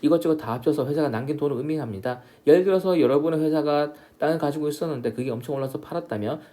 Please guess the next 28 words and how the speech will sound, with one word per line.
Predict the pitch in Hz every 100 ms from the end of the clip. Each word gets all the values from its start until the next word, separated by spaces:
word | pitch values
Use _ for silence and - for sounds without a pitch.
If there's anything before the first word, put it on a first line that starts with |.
| -
장사로 | 110 123 151
번 | 135
돈은 | 135 143
아니니까 | 107 117 113 110 123
영업이익에는 | 110 127 135 139 139
들어가지 | 113 120 131
않겠지만 | 117 107 107 107 101 110 175 - _ _ _ _ _
돈을 | - 143 151
번 | 135
거는 | 151 151 160 170
번 | 117
거죠. | 110 117 175 151 - -
그리고 | 180 180
프로미는 | - 175 170 185 175
당기순이익도 | 127 139 143 160 156 117 147 - -
마이너스인 | 107 127 123 107
거고요. | 107 98 110 135 - _ _ _ _ _
회사원에게 | 185 185 208 202 190 190 190
중요한 | 156 127 131 139
거는 | 131 123 123 156 180
영업이익이겠죠. | 120 131 143 143 131 - 147 160 - - _ _
일단 | 143 143 160
장사로 | 156 139 170
돈을 | 156 139 156
벌어야 | 151 147 131
회사가 | 131 156 131
유지되는 | 127 135 120 143
거니까요. | 135 143 113 92 107